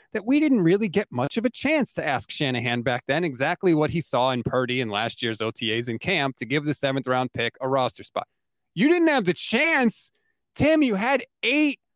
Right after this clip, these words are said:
weeks of media sessions with Kyle Shanahan where he had multiple press conferences per week, and you didn't get a chance to ask the most basic freaking question about the most important player on the team. Like, give me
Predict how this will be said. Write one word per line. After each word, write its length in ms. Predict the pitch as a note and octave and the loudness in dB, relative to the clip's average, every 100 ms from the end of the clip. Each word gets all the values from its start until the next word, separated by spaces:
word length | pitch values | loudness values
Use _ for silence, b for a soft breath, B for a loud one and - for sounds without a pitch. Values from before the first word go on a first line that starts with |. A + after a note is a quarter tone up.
| _ _ | _ _
weeks 800 | B2+ C3+ G#3+ D#4 D4+ - - - - | -6 2 4 4 2 -2 -16 -16 -2
of 180 | G3+ F#3 | 0 2
media 400 | A3 D4+ D#4 A#3+ | 2 4 4 2
sessions 500 | - G3+ E3 D#3+ C3 | 2 0 2 -2 -2
with 140 | D#3+ | -2
Kyle 300 | - D#3 C#3+ | -2 0 0
Shanahan 480 | C3 D#3 C#3 C3 B2+ | 0 0 0 0 0
where 100 | F3+ | 2
he 100 | G3 | 2
had 120 | A3+ | 2
multiple 800 | F#3 F#3+ G#3 C4 D#4+ - C#4 C#4 | 2 2 4 6 4 2 2 2
press 320 | B3 A3+ C4+ - | 2 2 0 -2
conferences 640 | A#3 A#3+ - A#3 A#3+ F#3 | 0 0 2 0 -2 -6
per 220 | - A3+ | 0 0
week, 420 | F#3+ C4 D#4 - b b - | 2 4 4 2 b b -2
and 100 | F#3 | 2
you 120 | C#4 | 4
didn't 140 | C#4+ | 4
get 100 | C4 | 2
a 60 | B3 | 0
chance 420 | - A3 B3+ B3+ | 0 0 0 0
to 180 | - - | -2 -2
ask 220 | A3 - | -2 0
the 100 | - | 2
most 380 | G3 F#3+ G#3+ - - - | 4 6 4 2 -6 -2
basic 460 | G#3 B3+ - C4 - - | 0 0 0 -2 -2 0
freaking 340 | A3+ A#3+ A3+ F#3+ | 0 2 0 0
question 540 | - G3 - - C#4 | 0 0 0 0 2
about 220 | G3+ F#3+ | 2 2
the 60 | E3+ | 2
most 340 | F3 G#3 - | 4 2 2
important 480 | A#3 F3 F#3+ G#3+ G#3+ | -2 2 2 2 -2
player 300 | - G#3 A3 | 0 4 4
on 100 | G#3+ | 4
the 100 | G3+ | 2
team. 440 | - D#3+ G3 C#4 D#4+ | 0 0 2 2 2
Like, 340 | B3+ C4+ - D#3+ - | 2 0 -4 -14 -2
give 240 | D#4 D#4+ | 0 0
me 300 | C4 C#4+ C#4+ | 0 0 -2